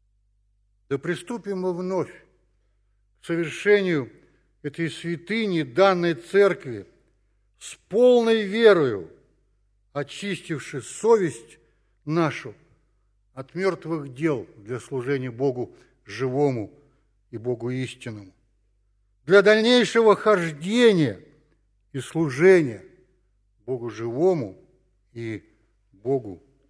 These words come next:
истинному. И книга Откровения, так она и начинается этим, что делается основа,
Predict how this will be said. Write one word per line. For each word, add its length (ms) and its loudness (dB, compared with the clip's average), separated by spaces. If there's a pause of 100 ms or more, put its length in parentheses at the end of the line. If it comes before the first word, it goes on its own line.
(200)
истинному. 540 -18 (1000)
И 100 -2
книга 340 2
Откровения, 520 2
так 220 0
она 200 0
и 40 -4
начинается 840 0
этим, 380 -2 (640)
что 240 -2
делается 560 2
основа, 800 2